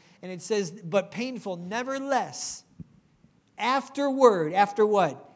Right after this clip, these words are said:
After we endure his discipline, which means I responded with what? Humility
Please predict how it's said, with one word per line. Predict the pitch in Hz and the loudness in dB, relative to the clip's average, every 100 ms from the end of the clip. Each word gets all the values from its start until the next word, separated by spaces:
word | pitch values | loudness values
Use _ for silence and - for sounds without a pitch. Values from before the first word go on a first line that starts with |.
| _ - | _ -6
After | 202 208 - 226 | -4 -4 -4 -6
we | 214 233 233 | -6 -8 -8
endure | 208 202 151 214 240 277 302 330 - - _ _ _ _ _ | -8 -6 -2 0 2 0 -4 -6 -10 -20 _ _ _ _ _
his | 190 175 | -8 -8
discipline, | 131 233 - 254 - 254 247 | -4 -4 -2 -4 -6 -10 -6
which | 208 - | -8 -8
means | 220 214 | -10 -8
I | 214 | -4
responded | 185 175 160 - - 220 247 254 269 269 - _ _ | -4 -4 -6 -6 -4 -4 -4 -6 -6 -10 -20 _ _
with | 190 190 | -6 -6
what? | 190 190 139 - _ _ - | -6 -8 -8 -16 _ _ -10
Humility | 196 170 156 214 240 254 262 277 | -6 -6 -2 0 2 0 -2 -8